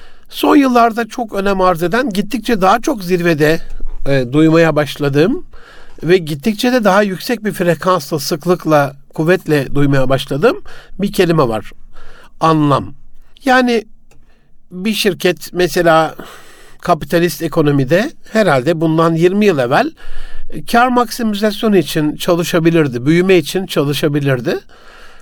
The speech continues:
Ama son yirmi yılda ve son yirmi yılın son iki üç yılında özellikle inanılmaz bir şekilde sosyal fayda diye, sosyal paydaşlık diye, sosyal sorunlara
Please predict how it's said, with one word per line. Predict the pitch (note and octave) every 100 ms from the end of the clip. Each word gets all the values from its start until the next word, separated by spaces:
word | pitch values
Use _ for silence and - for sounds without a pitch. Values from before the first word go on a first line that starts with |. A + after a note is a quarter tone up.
| -
Ama | - D4 B3+
son | - C#4+
yirmi | D4+ C4+ A#3+ G3+
yılda | D#3 B2+ F3+ E4+ -
ve | F3
son | F3 A#3 A3+
yirmi | G#3+ A3+ C4
yılın | A#3+ B3+
son | B3 A3+
iki | E3 D#3 -
üç | C4 A3+
yılında | - D#3 C#3 C#3+
özellikle | C#3 C#3 C3+ B2+ C3 F3 A#3+ - - - - - _ - -
inanılmaz | F#3+ G3+ G#3 A3 A3+ B3+ A3+
bir |
şekilde | - E3 - C#3 F3
sosyal | G3+ - F#3 - A#3+
fayda | - C#4 C4+ A#3
diye, | F#3 F3+
sosyal | E3+ F3 D3 - G#3 G#3+ G#3
paydaşlık | F#3 E3+ E3+ - G3+ G3+ -
diye, | D3 B2+ B2+ D3 - - - -
sosyal | - A3 A3 C4 C4+
sorunlara | - B3 B3 A#3+ A#3+ B3